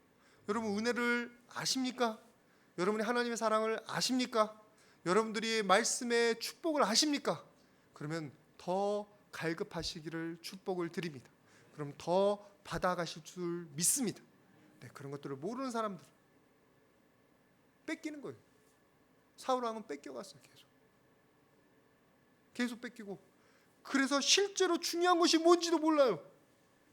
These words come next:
자기의 삶 가운데 자기가 지켜야 될 것이 무엇인지도 몰라요. 다 잃어버리는 거예요. 다. 심지어는 자기에게 붙여주는 다윗까지도 막 내어쫓잖아요.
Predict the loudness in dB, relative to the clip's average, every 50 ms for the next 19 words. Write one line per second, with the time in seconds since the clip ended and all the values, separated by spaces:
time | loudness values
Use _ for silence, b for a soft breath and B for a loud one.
0 | _ _ _ _ _ _ _ _ _ _ _ _ _ _ _ _ _ _ _ _
1 | _ _ _ _ b b b b 4 4 6 6 6 4 6 6 6 6 8 6
2 | 6 6 6 4 4 4 4 4 4 6 6 6 8 8 8 8 10 8 6 6
3 | 6 6 4 4 2 4 8 8 10 10 8 6 2 -2 -2 -2 -2 -2 2 4
4 | 4 4 4 0 -4 -10 -20 _ _ _ _ _ _ _ _ _ _ _ _ _
5 | _ _ _ _ _ _ _ _ _ _ _ _ _ _ _ _ _ _ _ -8
6 | -4 -2 0 4 6 8 8 8 6 4 2 2 0 0 0 -2 -4 -4 -2 2
7 | 4 6 6 6 4 2 -6 -18 -20 _ b b b b b b b _ _ _
8 | _ _ _ _ _ _ _ _ _ _ _ _ _ _ _ _ _ _ _ -6
9 | -4 -2 0 0 0 0 0 2 0 0 0 0 -2 -4 -4 -6 -8 -6 -4 -4
10 | -2 -2 -2 -4 -4 0 4 4 4 4 2 0 0 0 -4 -4 -2 -2 -2 -2
11 | -4 -20 -16 -4 0 0 0 2 0 0 2 2 2 4 4 2 0